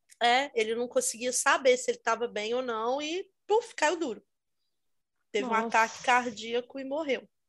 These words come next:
Speaker 2: Foi com a
Speaker 1: Então,
Speaker 2: Rússia isso? Come-, começou
Speaker 1: foi.
Speaker 2: devido
Speaker 1: Eu
Speaker 2: a
Speaker 1: acho que foi a União Soviética na época ainda, né?
Speaker 2: E interessante,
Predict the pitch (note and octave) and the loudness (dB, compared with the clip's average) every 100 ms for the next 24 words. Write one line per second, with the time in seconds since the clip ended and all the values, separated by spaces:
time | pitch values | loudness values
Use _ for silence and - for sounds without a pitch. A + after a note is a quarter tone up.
0 | _ _ _ _ _ _ _ _ _ - | _ _ _ _ _ _ _ _ _ -20
1 | _ - A#3+ C#4+ C4+ A3+ D#4 E4 A#3 A#3 | _ 4 6 8 6 6 2 2 2 4
2 | B3+ A#3+ - A3+ A3+ - - A#3+ A3+ A3+ | 2 0 2 4 2 0 -4 2 4 6
3 | C4 C4 A3 B3 C#4 D4+ C#4 A#3+ B3 B3 | 6 6 4 2 0 2 4 6 8 8
4 | A3 - C#4+ - - C#4 C#4 C4+ C#4 D4 | 6 0 -6 -6 4 6 6 2 -2 -2
5 | E4+ D4+ D#4+ A#3+ F#3+ F#3+ - A3 A3 G3+ | -4 -2 2 4 4 0 -8 -6 -4 0
6 | F3 D#3+ _ - E3 D#3+ D3 D3 G3+ C4+ | 0 -2 _ -8 -8 -8 -12 -8 -4 -4
7 | D#4 _ _ _ B3+ C#4 - - F4 F#4+ | -4 _ _ _ -4 -4 -4 2 2 4
8 | F#4 F#4+ G#4+ - D#4 F4 F4 | 6 6 6 6 6 6 2